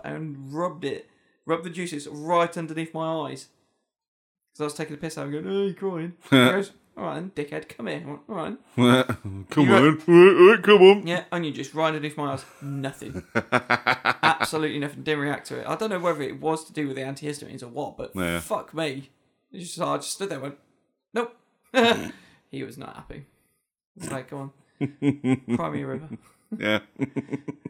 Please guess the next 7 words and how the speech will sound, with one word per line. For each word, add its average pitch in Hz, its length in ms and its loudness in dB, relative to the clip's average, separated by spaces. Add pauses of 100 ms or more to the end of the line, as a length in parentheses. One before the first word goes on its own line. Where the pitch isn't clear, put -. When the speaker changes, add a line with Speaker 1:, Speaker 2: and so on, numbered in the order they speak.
(480)
Speaker 2:
Suck - 320 -6
it, - 60 -8
old 78 200 -6
man. 87 240 -4 (160)
Speaker 1:
Yeah. 143 160 -8
Speaker 2:
<laughs> 151 1400 2 (120)
Speaker 1:
I 147 220 0